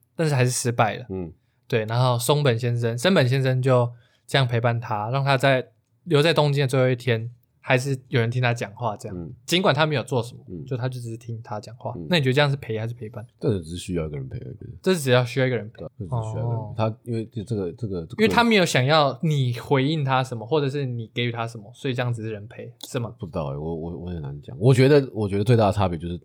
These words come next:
Speaker 2: 这个人不限定是谁。
Speaker 1: 哦。
Speaker 2: 对。
Speaker 1: 哦，就是他可以是任何一个人听他讲话。
Speaker 2: 对。
Speaker 1: 哦，但是如果今天是要陪伴的话，就是一定要那个人，或者是
Speaker 2: 对啊。
Speaker 1: 一定要是那一种的人，这样。
Speaker 2: 对，对，对，对。
Speaker 1: 哦，所以你分
Speaker 2: 我觉得应该可-，
Speaker 1: 哎，这样不错欸。
Speaker 2: 对啊，有可能是对象的问题。
Speaker 1: 嗯。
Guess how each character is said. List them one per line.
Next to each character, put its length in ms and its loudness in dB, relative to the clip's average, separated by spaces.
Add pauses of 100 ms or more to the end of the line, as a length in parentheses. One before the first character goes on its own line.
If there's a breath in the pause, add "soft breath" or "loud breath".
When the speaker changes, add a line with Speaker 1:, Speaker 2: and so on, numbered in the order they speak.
(140)
Speaker 2:
这 100 -2
个 60 2
人 160 -2
不 80 -8
限 140 -2
定 120 -8
是 80 -14
谁。 140 -18 (160)
Speaker 1:
哦。 640 0
Speaker 2:
对。 160 2
Speaker 1:
哦， 240 8
就 80 4
是 340 2
他 140 4
可 80 4
以 60 6
是 200 6
任 160 8
何 120 6
一 120 4
个 80 2
人 140 0
听 160 0
他 100 4
讲 240 -4
话。 380 -2
Speaker 2:
对。 100 -14 (200)
Speaker 1:
哦， 540 -12
但 120 2
是 80 6
如 80 8
果 80 8
今 120 4
天 100 4
是 60 2
要 40 6
陪 200 4
伴 100 6
的 60 0
话， 100 2
就 80 -4
是 140 -8
一 80 -4
定 140 -2
要 100 2
那 160 2
个 100 -4
人， 300 -6
或 100 -4
者 140 -2
是 280 -4 (160)
Speaker 2:
对 120 -8
啊。 20 -4
Speaker 1:
一 60 -2
定 100 0
要 140 2
是 140 -4
那 220 0
一 80 2
种 300 -6
的 60 -12
人， 120 -18 (120)
这 80 -8
样。 100 -8
Speaker 2:
对， 100 -8
对， 140 -8
对， 20 -8
对。 80 -12
Speaker 1:
哦， 480 -2
所 140 0
以 60 2
你 160 0
分 280 0 (220 soft breath)
Speaker 2:
我 80 8
觉 80 8
得 60 8
应 40 8
该 60 8
可-， 160 -2
Speaker 1:
哎， 100 0
这 140 6
样 100 10
不 60 0
错 220 4
欸。 60 2
Speaker 2:
对 40 -4
啊， 80 -6
有 80 8
可 140 6
能 100 0
是 60 -10
对 160 0
象 120 -6
的 60 -6
问 180 -8
题。 140 -20
Speaker 1:
嗯。 300 4